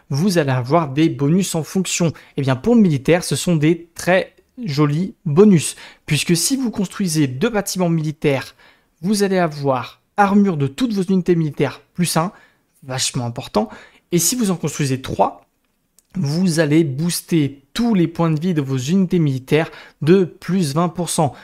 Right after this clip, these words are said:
Déjà un bonus monstrueux. Si vous avez ce bonus et qu'un adversaire ne l'a pas, c'est quasiment vingt pour cent de stats en plus.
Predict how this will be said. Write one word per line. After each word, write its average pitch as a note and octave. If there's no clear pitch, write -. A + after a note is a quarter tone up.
Déjà C#3+
un D#3
bonus C#3+
monstrueux. E3
Si -
vous C#3
avez F3+
ce E3+
bonus F3+
et D3+
qu'un C3+
adversaire D3+
ne C3+
l'a C3+
pas, E3+
c'est -
quasiment D3+
vingt D3
pour C#3
cent F3+
de C3+
stats F3
en C3
plus. G3+